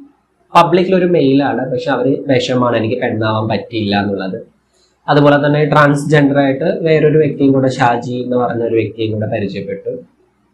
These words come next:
അവർ ഈ പറഞ്ഞ പോലെ ഡ്രസ്സിംഗ് ഒക്കെ ചെയ്യുന്നതാണ്. ഹോർമോൺ ചെയ്യുന്നില്ല, സർജറീസ് ഒക്കെ ചെയ്യുന്നില്ല, പക്ഷെ ഡ്രസ്സിംഗ് ചെയ്യുന്ന ഒരു രീ-, രീതിയിലാണ് താല്പര്യം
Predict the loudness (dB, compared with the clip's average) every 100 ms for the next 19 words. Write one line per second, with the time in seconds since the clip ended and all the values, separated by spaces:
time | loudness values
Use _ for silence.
0 | _ _ _ _ _ -2 2 4 4 2
1 | 0 0 2 2 2 2 0 0 0 0
2 | 0 0 0 -4 -4 -2 2 4 4 2
3 | 2 2 2 2 0 0 0 0 2 0
4 | -2 -4 -2 0 0 0 0 -2 0 0
5 | 0 -2 -4 -2 0 0 0 -2 -4 -2
6 | 0 0 -4 -10 -18 -4 -2 0 0 2
7 | 0 -2 -4 -4 -8 -16 -18 -20